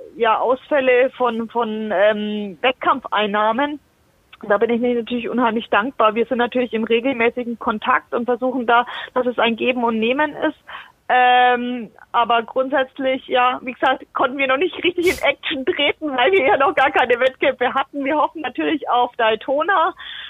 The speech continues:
Und ich hätte mich gefreut, Samurin mal in diesem Team zu starten, in diesem Collins Cup. Das fand ich natürlich allein des Rennens wegen schon eine total spannende Geschichte. Ähm, ja, aber ja, grundsätzlich ist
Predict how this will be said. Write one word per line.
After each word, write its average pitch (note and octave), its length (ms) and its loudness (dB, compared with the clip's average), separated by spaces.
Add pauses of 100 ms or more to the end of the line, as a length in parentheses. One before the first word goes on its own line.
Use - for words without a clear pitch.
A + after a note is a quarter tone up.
(180)
Und C4+ 360 2
ich C4+ 100 -6
hätte C4 140 0
mich C#4 160 -6
gefreut, B3+ 420 -2
Samurin C#4 480 0
mal B3 160 2
in B3 100 -4
diesem B3 240 -10
Team F4+ 240 -4 (100)
zu F4+ 120 0
starten, D4 580 2
in C4 140 -4
diesem B3 220 -8
Collins D4 460 -2
Cup. C#4 320 0
Das B3+ 160 -2
fand C4 180 -4
ich C#4 100 -4
natürlich C4 400 -2 (360)
allein A#3+ 400 2
des B3+ 160 0 (160)
Rennens D#4 420 0
wegen B3+ 340 -4
schon A#3+ 240 0
eine A#3 440 0
total A#3+ 460 0
spannende B3 520 -2
Geschichte. C#4+ 480 -4 (760)
Ähm, B3+ 640 4 (120)
ja, A#3 380 4
aber A#3 500 4 (160)
ja, A#3+ 180 0
grundsätzlich C4 640 -4
ist - 180 -6